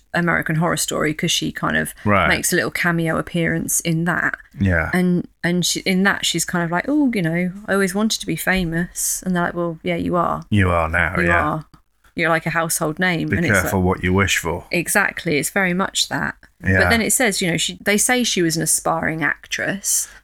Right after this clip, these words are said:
Speaker 2: Well,
Speaker 1: but
Speaker 2: I
Speaker 1: there's not actually any evidence that she actually did any acting whatsoever.
Speaker 2: Which is weird, because I could have sworn that I remember seeing something that would, that she,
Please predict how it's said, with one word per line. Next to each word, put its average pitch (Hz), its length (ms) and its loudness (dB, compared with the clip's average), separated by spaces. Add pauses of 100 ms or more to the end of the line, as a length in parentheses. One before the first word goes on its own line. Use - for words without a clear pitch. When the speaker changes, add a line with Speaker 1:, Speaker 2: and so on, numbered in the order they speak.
Speaker 2:
Well, 139 220 4
Speaker 1:
but 139 60 6
Speaker 2:
I 143 40 6
Speaker 1:
there's 160 160 4
not 226 220 4
actually - 400 0
any 208 260 2
evidence 220 640 0
that - 180 -2
she 190 260 0
actually 185 300 -2
did 185 300 -2 (160)
any 208 420 2
acting 156 720 -2
whatsoever. 185 680 0
Speaker 2:
Which 135 180 4
is 135 120 4
weird, 113 460 4
because 110 640 0 (500)
I 135 180 4
could 123 180 0
have 101 100 2
sworn 113 420 2
that 98 160 0
I 101 100 0
remember 101 640 2
seeing 92 440 0
something 87 480 -2
that - 200 -6
would, 95 180 -2 (300)
that 107 220 -4 (120)
she, 98 300 0